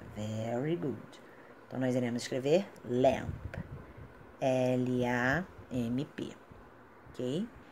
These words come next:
Se vocês tiverem algum tipo de dúvida, é só olharem nas páginas setenta e setenta e um. Ok?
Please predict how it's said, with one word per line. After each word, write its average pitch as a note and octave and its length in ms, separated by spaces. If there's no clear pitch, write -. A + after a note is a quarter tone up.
Se - 140
vocês C#3+ 260
tiverem C#3 340
algum C3+ 240
tipo C3+ 280
de C#3+ 120
dúvida, D#3+ 600
é D3+ 100
só D3 260
olharem C#3 520
nas C#3 180
páginas B2 540
setenta E3 680
e C#3 160
setenta C#3 440
e F3+ 40
um. C#3 100
Ok? C#3+ 500